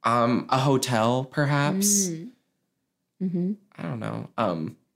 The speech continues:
Speaker 1: some other options.
Speaker 2: So is there always gonna be, like, some rich guy and he invites everybody over to his house?
Speaker 1: I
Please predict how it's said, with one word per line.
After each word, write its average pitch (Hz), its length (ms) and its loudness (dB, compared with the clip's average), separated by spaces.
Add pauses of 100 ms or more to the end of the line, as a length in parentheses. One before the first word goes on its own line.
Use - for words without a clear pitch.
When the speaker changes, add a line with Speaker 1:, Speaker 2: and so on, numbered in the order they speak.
(1160)
Speaker 1:
some - 220 -4
other 113 220 0
options. - 560 -8
Speaker 2:
So 294 240 4
is 277 220 4
there 330 260 0
always 269 360 6
gonna 247 180 4
be, 226 200 4
like, 202 180 2
some 202 400 2
rich 180 280 -2
guy 196 420 0 (220)
and 220 140 4
he 208 140 6
invites 190 420 2
everybody 185 480 2
over 180 180 2
to 180 60 2
his 175 200 0
house? 170 500 -6 (1040)
Speaker 1:
I - 60 -6